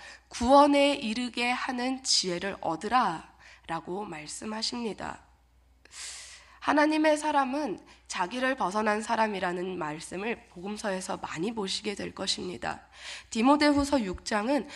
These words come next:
명확하게 이야기합니다. 자기를 사랑하는 데서 벗어나라. 그러면 그 돈이 내 인생의 핑계가 되지 않을 것이다.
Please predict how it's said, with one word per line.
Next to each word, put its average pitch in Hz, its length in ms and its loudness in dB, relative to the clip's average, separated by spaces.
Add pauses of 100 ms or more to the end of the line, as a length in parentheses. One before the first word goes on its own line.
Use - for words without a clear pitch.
(140)
명확하게 262 580 2
이야기합니다. 190 1000 -4 (640)
자기를 240 440 0
사랑하는 254 460 0
데서 196 300 -4
벗어나라. 185 560 -4 (420)
그러면 226 640 4 (240)
그 226 460 2
돈이 180 640 6 (160)
내 196 160 2
인생의 180 500 0
핑계가 247 400 -2
되지 160 460 -4
않을 156 340 -6
것이다. - 520 -12